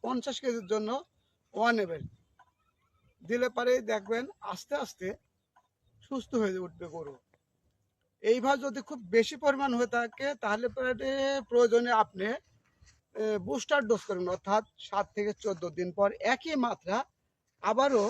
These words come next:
এই ইনজেকশনটা আপনি চামড়ার নিচে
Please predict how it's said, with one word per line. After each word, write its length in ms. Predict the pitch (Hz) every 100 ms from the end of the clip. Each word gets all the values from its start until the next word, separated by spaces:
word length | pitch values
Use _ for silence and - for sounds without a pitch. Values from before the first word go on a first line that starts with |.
| - _ _ _ - - _ _ -
এই 140 | 190 190 214
ইনজেকশনটা 680 | 208 - 226 220 202 214 233 202
আপনি 180 | 196 254 - _ _ _ _ _ _ -
চামড়ার 320 | 214 214 202 196
নিচে 160 | 233